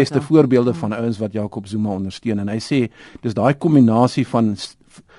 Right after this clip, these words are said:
Speaker 1: stedelike en plattelandse ondersteuners wat Jacob in staat gestel het om 'n ou soos Des, wat soos die nuwe rugby coach klink, aan te stel.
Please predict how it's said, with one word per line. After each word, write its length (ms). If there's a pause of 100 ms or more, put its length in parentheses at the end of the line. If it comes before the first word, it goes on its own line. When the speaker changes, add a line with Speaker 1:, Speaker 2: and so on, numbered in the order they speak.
(120)
Speaker 1:
stedelike 600
en 380
plattelandse 720 (100)
ondersteuners 760 (420)
wat 140
Jacob 400
in 100
staat 380
gestel 360
het 160
om 160
'n 40
ou 160
soos 240
Des, 240
wat 160
soos 140
die 100
nuwe 220
rugby 320
coach 320
klink, 260
aan 140
te 100
stel. 340